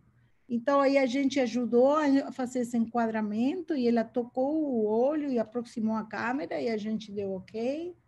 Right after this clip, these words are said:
Teve outro aluno que decidiu entrar no carro e filmar de dentro do carro a chuva escorrendo pelo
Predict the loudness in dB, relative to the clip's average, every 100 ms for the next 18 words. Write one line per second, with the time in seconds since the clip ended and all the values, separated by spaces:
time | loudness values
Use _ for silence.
0 | _ _ _ _ _ _ -4 2 6 6
1 | 6 4 6 6 2 0 0 0 -2 0
2 | 2 2 4 4 4 0 0 2 4 4
3 | 2 -2 -4 -2 0 2 2 2 0 0
4 | -2 0 0 0 -2 -4 -4 -4 -4 0
5 | 0 0 0 0 -4 -2 2 2 2 -2
6 | -2 -2 0 2 0 0 -4 -4 -4 -4
7 | -8